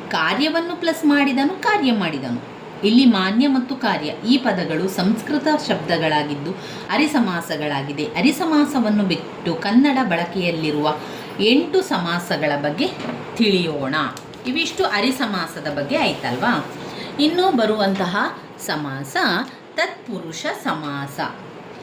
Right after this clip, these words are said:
ಯಾವುದೆಲ್ಲ ಸಮಾಸ ಇದೆ ನೋಡುವ. ತತ್ಪುರುಷ ಸಮಾಸ, ಕರ್ಮಧಾರೆಯ ಸಮಾಸ, ದ್ವಿಗು ಸಮಾಸ, ಅಂಶಿ ಸಮಾಸ, ದ್ವಂದ್ವ ಸಮಾಸ, ಬಹುರ್ವಿರಿ ಸಮಾಸ, ಕ್ರಿಯಾ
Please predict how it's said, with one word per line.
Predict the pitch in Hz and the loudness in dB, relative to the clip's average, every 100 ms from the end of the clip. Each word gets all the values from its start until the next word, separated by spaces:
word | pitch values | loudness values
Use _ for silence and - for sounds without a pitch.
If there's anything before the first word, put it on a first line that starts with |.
| - | -6
ಯಾವುದೆಲ್ಲ | 226 247 339 370 | 0 2 4 2
ಸಮಾಸ | 370 311 311 320 | 2 2 2 2
ಇದೆ | 302 208 147 | 2 0 0
ನೋಡುವ. | 151 135 147 320 - - | -2 -2 -2 -2 -6 -2
ತತ್ಪುರುಷ | 233 233 - 240 208 - 233 | -2 -2 0 2 2 0 0
ಸಮಾಸ, | 220 170 151 147 147 269 - - - - | 0 0 0 0 -2 -6 -6 -12 -12 -6
ಕರ್ಮಧಾರೆಯ | 233 226 262 330 285 196 170 156 156 170 | 0 4 4 4 2 0 0 0 -2 -6
ಸಮಾಸ, | 190 156 147 135 135 247 - - - - 156 | -4 -4 -4 -4 -4 -6 -6 -14 -14 -10 -2
ದ್ವಿಗು | 180 247 302 | 4 6 4
ಸಮಾಸ, | 269 185 160 139 139 - 254 - - - - - - - - - - - | 2 0 0 -2 -4 -2 -4 -4 -14 -16 -14 -14 -14 -14 -12 -12 -8 2
ಅಂಶಿ | 226 294 320 381 | 6 6 4 2
ಸಮಾಸ, | 370 226 160 139 139 - 277 - - - - 170 | 2 2 0 -2 -4 -4 -6 -6 -14 -14 -8 -2
ದ್ವಂದ್ವ | 175 226 277 302 330 - | 2 4 4 4 0 0
ಸಮಾಸ, | 190 151 143 143 - 294 - - - - | 0 0 0 -2 -2 -6 -6 -14 -12 -4
ಬಹುರ್ವಿರಿ | 156 202 285 320 311 302 285 285 | 0 2 4 2 4 4 4 2
ಸಮಾಸ, | - - 165 147 139 143 - 302 - - - - | 0 -2 0 0 0 -2 0 -2 -4 -12 -12 -2
ಕ್ರಿಯಾ | - 254 269 285 330 | 4 6 6 4 0